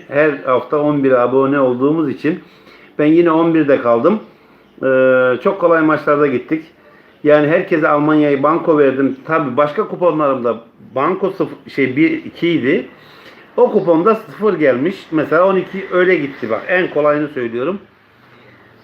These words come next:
Sekör iki ne, e, aynen hatırlıyorum. Ka-, hatırlıyorum abi. Evet. Canlı yayında sana dediklerini yapsaydın keşke. Ah. Ee, şöyle söyleyeyim.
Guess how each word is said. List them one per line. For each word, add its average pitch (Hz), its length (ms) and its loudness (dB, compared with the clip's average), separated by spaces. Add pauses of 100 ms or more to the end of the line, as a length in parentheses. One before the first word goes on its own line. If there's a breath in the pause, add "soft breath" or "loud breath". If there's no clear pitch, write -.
Sekör 151 300 -2
iki 147 260 -4 (440)
ne, 135 180 2
e, 143 100 -2 (1200)
aynen 143 360 2
hatırlıyorum. 135 600 -2 (320)
Ka-, 127 180 -2
hatırlıyorum 123 560 -2
abi. 120 200 -2
Evet. 123 200 0 (100)
Canlı 151 260 2
yayında 147 380 2
sana 147 280 -2
dediklerini 139 400 -2
yapsaydın 143 360 -2
keşke. 139 340 -4
Ah. 143 180 0 (960 loud breath)
Ee, 170 640 6
şöyle 247 300 2
söyleyeyim. 196 520 0